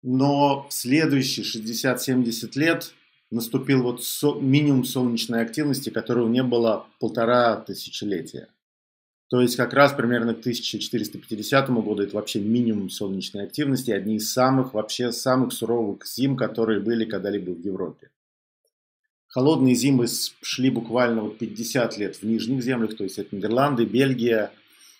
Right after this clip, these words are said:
В Британии вообще урожай тысяча четыреста двадцать восьмого года был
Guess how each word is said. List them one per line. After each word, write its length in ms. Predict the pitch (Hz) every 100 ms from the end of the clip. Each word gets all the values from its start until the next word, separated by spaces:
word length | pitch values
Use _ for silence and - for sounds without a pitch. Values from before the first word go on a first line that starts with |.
| _
В 120 | 98 95
Британии 1000 | 131 131 143 147 143 135 131 127 120
вообще 600 | 113 113 120 117 - 135
урожай 840 | 131 123 117 113 113 123 120 117 113
тысяча 360 | 113 - 117 -
четыреста 360 | 131 107 107
двадцать 240 | 113 113 113
восьмого 420 | 110 127 127 113
года 260 | 104 98
был 440 | 95 101 98 95